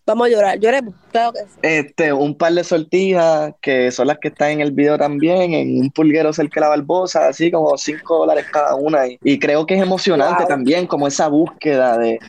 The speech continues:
Speaker 1: Sí.
Speaker 2: de, de como ir viendo qué es lo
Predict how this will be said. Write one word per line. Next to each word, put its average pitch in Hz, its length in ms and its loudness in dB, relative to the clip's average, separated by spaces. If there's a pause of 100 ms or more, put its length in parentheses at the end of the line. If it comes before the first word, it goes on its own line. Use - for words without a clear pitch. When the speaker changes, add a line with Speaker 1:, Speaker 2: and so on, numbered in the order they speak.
(120)
Speaker 1:
Sí. 277 240 2
Speaker 2:
de, 240 560 2
de 147 140 0
como 143 280 0
ir 143 160 2 (200)
viendo 165 720 0
qué 151 320 0
es 170 60 0
lo 160 200 2